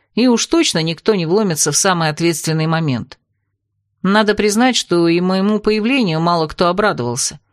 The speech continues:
Поймав на себе парочку недовольных взглядов, я не выдержала. «Ну, что так смотрите?» «Да вот удивляемся. Чего это ты до нас, грешных, снизошла?» —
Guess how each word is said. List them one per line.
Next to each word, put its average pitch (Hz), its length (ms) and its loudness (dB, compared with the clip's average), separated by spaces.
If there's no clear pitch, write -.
Поймав 233 400 0
на 247 80 2
себе 247 220 -2
парочку 254 420 -2
недовольных 214 520 0
взглядов, 233 540 -2
я 214 160 0
не 226 140 2
выдержала. 135 640 -4
«Ну, 220 420 2
что 269 200 -2
так 240 180 0
смотрите?» 202 640 -2
«Да 226 400 2
вот 240 220 0
удивляемся. 208 1040 0
Чего 247 500 2
это 180 260 0
ты 208 140 2
до 190 160 2
нас, 185 300 0
грешных, 226 600 0
снизошла?» — 190 920 0